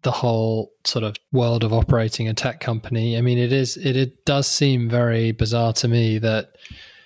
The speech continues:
it's sort of a boom and bust cycle where you've got these, like, V Cs as an example, because we, you know, we've, we've got V C funding. So, you know, something that I think about is, like, in the portfolio, you've got some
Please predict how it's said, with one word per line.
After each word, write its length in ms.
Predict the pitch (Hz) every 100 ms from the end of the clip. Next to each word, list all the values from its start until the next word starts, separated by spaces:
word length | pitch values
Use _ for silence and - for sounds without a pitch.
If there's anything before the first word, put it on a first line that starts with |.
| _ -
it's 180 | 127 -
sort 160 | 131
of 80 | 117
a 100 | 113
boom 340 | 107 123 120
and 160 | 113 110
bust 280 | 120 113 -
cycle 720 | 113 110 107 117 107 107 107
where 140 | 120
you've 200 | 113 113
got 240 | - 117 110
these, 500 | 117 110 110 - - _ _ _ _
like, 180 | 123 120
V 200 | 117 127
Cs 520 | 120 - 123 113 110 113
as 80 |
an 100 | 110
example, 520 | 110 107 110 110 110 107
because 220 | 113 110
we, 120 | 110
you 160 | 170 117
know, 100 | 107
we've, 260 | 107 107 -
we've 220 | 120 110
got 220 | - 113
V 100 | 107
C 200 | 110 -
funding. 500 | 110 117 113 107 110
So, 220 | 113 117 113
you 180 | 123
know, 80 | 113
something 400 | 113 117 113 110
that 100 | 107
I 100 | 110
think 220 | 113 143
about 320 | 120 113 113 110
is, 180 | 110
like, 300 | 117 113 113
in 160 | 131 123
the 80 | 117
portfolio, 800 | - 113 110 135 131 117 110 110
you've 300 | 117 110 -
got 200 | 117 123
some 340 | 120 113 110